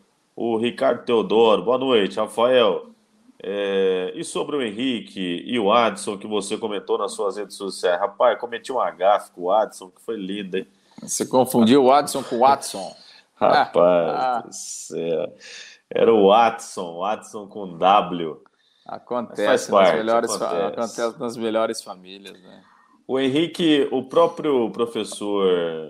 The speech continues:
Speaker 1: é,
Speaker 2: O Adilson descartou,
Speaker 1: Adilson
Speaker 2: né?
Speaker 1: Batista, né? Ele, ele tinha descartado numa entrevista coletiva, né, Lúcio? Com
Speaker 2: Sim.
Speaker 1: relação É,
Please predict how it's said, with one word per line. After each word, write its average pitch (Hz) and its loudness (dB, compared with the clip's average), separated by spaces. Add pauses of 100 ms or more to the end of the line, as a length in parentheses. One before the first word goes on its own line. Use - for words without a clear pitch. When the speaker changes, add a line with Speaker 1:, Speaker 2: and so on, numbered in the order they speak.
(380)
Speaker 1:
é, 82 -10
Speaker 2:
O 120 -2
Adilson 117 -2
descartou, - 0
Speaker 1:
Adilson 110 -4
Speaker 2:
né? 104 -6
Speaker 1:
Batista, 107 -2
né? 113 -4 (160)
Ele, 107 -6
ele 110 -6
tinha 110 -6
descartado 98 0
numa 98 -6
entrevista 95 -6
coletiva, 104 -4
né, 131 -4
Lúcio? 92 -6 (480)
Com - -4
Speaker 2:
Sim. 104 -6
Speaker 1:
relação 104 0 (440)
É, 95 4